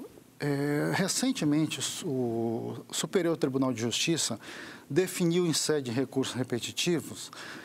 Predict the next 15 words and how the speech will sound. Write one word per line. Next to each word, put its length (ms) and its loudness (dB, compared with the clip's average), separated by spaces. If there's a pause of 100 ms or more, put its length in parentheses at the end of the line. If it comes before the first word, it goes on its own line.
(240)
é, 580 2
critérios 840 0 (180)
para 240 2
o 60 -2
fornecimento 800 0
de 80 -2
medicamentos, 840 -2 (420)
né? 180 -2 (600)
Estabeleceu-se 1000 2
que 440 0 (240)
o 80 4
fornecimento 800 2
pela 240 2
via 240 2
judicial 680 0